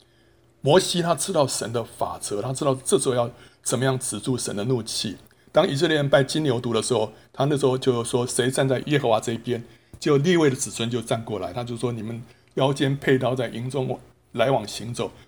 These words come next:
凡看到的就杀。”就那天就杀了三千个人，止息神的愤怒，因为他以神的祭血为心，他知道神的法则啊。所以我们要认识神，我们不只是看到我们经历了许多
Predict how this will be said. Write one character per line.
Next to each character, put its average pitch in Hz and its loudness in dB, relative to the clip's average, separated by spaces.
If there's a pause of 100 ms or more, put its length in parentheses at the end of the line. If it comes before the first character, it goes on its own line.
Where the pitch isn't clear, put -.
凡 120 0
看 143 -2
到 117 0
的 101 -6
就 107 -10
杀。” 98 -6 (340)
就 139 -2
那 156 2
天 151 0
就 143 0
杀 135 2
了 127 0
三 127 -2
千 123 -4
个 120 -4
人， 95 -10 (380)
止 127 -4
息 135 0
神 127 -2
的 127 0
愤 117 -2
怒， 113 -8 (500)
因 170 -2
为 170 0
他 156 2
以 123 -2
神 113 -4
的 117 -2
祭 135 -2
血 107 -6
为 95 -6
心， 113 -8
他 120 0
知 - -6
道 175 2
神 123 -4
的 117 -4
法 95 -4
则 101 -10 (460)
啊。 98 -12 (320)
所 185 2
以 185 8
我 165 2
们 156 0
要 196 6
认 160 6
识 143 0
神， - -4
我 120 0
们 156 0
不 156 -2
只 139 -4
是 131 -8
看 - -4
到 123 2 (320)
我 135 -6
们 127 -4
经 165 -4
历 170 0
了 139 4
许 - -8
多 117 -4